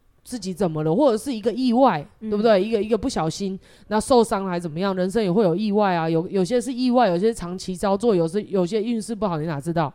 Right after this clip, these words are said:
Speaker 2: 嗯。
Speaker 1: 反正总而言之，你一定是有个问题才会去找医生。
Speaker 2: 对。
Speaker 1: 那你去找了医生之后，你，你的，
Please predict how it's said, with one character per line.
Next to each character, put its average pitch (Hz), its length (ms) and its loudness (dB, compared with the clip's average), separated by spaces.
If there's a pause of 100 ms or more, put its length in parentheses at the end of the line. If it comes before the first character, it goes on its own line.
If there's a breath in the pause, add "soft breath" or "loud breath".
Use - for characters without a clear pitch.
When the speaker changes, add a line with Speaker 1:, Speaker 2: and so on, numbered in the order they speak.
Speaker 2:
嗯。 202 460 -10
Speaker 1:
反 285 140 4
正 302 80 4
总 269 180 6
而 214 60 4
言 226 180 2
之， 247 120 -4
你 240 100 -4
一 185 60 -2
定 226 120 -4
是 247 120 -4
有 190 100 6
个 165 100 -4
问 220 240 2
题 165 220 -6
才 170 180 -4
会 202 80 0
去 214 120 -6
找 156 200 -2
医 170 160 -2
生。 170 300 -2 (140)
Speaker 2:
对。 196 340 -10
Speaker 1:
那 277 80 0
你 330 80 2
去 349 60 2
找 208 180 2
了 190 100 2
医 240 80 -2
生 262 220 0
之 240 80 -2
后， 277 140 4
你， 190 240 -4
你 190 160 -4
的， 202 120 -6